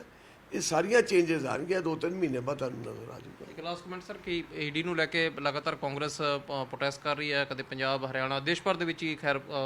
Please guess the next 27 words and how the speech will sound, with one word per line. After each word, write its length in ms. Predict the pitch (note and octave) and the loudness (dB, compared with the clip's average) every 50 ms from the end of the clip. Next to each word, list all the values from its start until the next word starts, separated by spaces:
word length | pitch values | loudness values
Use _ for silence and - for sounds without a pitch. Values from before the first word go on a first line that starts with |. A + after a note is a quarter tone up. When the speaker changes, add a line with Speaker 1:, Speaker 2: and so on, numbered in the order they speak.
| C3+ C3+ | -2 -4
Speaker 2:
ਉਹਦੇ 160 | - D3+ E3+ | -4 -4 -4
'ਚ 100 | E3 - | -4 -4
ਬੀਜੇਪੀ 420 | D3+ C#3 C#3 C#3 C#3+ D#3+ D#3+ E3 D#3 | -4 -4 -4 0 0 -2 0 0 -2
ਨੂੰ, 220 | D#3 D#3 D#3 D#3 D3+ - C#3+ C3+ | -2 -2 -4 -4 -6 -4 -6 -4
ਅ, 20 | |
ਬਲੇਮ 280 | C3 C3 C3+ C#3 C#3 C3+ | -2 0 0 0 0 0
ਕਰ 160 | C#3 C#3 C3+ | -2 -2 -2
ਰਹੀ 120 | C#3+ D3 | 2 0
ਹੈ 40 | D3+ | 2
ਕਿ 120 | C#3+ D3 | 2 2
ਜਾਣਬੁੱਝ 380 | C#3+ C#3 C3+ C3+ C3+ C3+ C#3 C#3+ | 2 2 2 2 0 -2 -6 -6
ਕੇ 280 | C3+ D#3 D#3 D3+ C#3+ C3+ - - - - - - - - | 0 2 2 2 2 0 -2 -10 -20 -20 -18 -10 -2 4
ਰਾਹੁਲ 220 | C#3 C#3 C3+ C#3 | 4 6 6 4
ਗਾਂਧੀ 200 | C#3 D3 D3 D#3 | 2 0 0 0
ਤੇ 140 | D#3 D3+ E3 | 0 -2 -2
ਸੋਨੀਆ 280 | C3+ D#3 C#3+ C#3 C#3 C#3 | -2 -2 -2 0 0 2
ਗਾਂਧੀ 200 | C#3 C#3 C#3 D3+ | 2 0 0 -2
ਨੂੰ 80 | D#3 | -2
ਟਾਰਗੇਟ 280 | C#3+ C#3+ C3 B2+ B2+ A#2+ - - | -2 -2 -2 -2 -4 -10 -12 -12
ਕਰਿਆ। 140 | A#2+ B2 B2 B2 - - - - - - - - - - - - - - - - - - - - - - - - - - | -14 -14 -14 -16 -20 -20 -20 -20 -20 -20 -20 -20 -20 -20 -20 -20 -20 -20 -20 -20 -20 -20 -20 -20 -20 -20 -20 -12 -2 -2
Speaker 1:
ਦੇਖੋ, 240 | - - - C#4 | -2 2 2 2
ਪਾਰਟੀਆਂ 540 | C4 C4 - F3 E3+ E3 D#3+ F3 F#3+ G3+ G#3 | 2 8 10 10 10 10 8 8 8 10 10
ਨੇ 100 | G3+ G#3 | 10 8
ਕਰਨਾ 300 | G3+ G3 F3 D3+ D3 E3+ | 8 6 4 4 6 8
ਹੀ 120 | F3 F3 F#3 | 10 10 10
ਹੈ। 60 | F3+ | 8
ਜਦੋਂ 480 | D#3 E3 D#3 D#3+ E3 E3+ E3 E3 D#3+ | 8 6 6 8 8 8 8 6 4